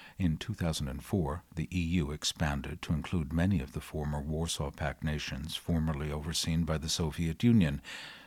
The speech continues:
People in those countries had the right to work anywhere in the E U, and many chose to come to the U K. Six hundred and seventy-six thousand came to the U K from Poland alone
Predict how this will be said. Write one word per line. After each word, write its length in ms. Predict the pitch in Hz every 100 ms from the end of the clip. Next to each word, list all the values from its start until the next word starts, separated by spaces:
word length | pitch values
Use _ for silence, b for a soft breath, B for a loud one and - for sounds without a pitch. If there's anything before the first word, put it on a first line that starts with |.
| B
People 320 | - 131 127 90
in 140 | 80
those 200 | 67 -
countries 580 | - 67 - - 71 -
had 160 | 82
the 100 | -
right 220 | 76 71 -
to 100 | 87
work 320 | 71 76 - _
anywhere 420 | 98 117 78 67 80
in 120 | 82
the 140 | 85
E 160 | - 85 80
U, 300 | 98 117 71 69 B B B
and 360 | - 98 87 80
many 360 | 87 101 120 80
chose 420 | - 76 69 -
to 100 | -
come 240 | - 78
to 80 | 73
the 120 | 73
U 240 | 78 82 80
K. 420 | - 120 90 65 - - B B B
Six 400 | - - 135 -
hundred 320 | 117 110 98
and 100 | 85
seventy-six 760 | - 104 95 87 85 - 92 -
thousand 560 | - 92 92 90 90 76
came 260 | - 80 80
to 120 | 82
the 100 | 76
U 140 | 73
K 260 | - 82 73
from 300 | - 73 69
Poland 680 | - - 117 117 76 73 71
alone 600 | - 78 95 104 69 69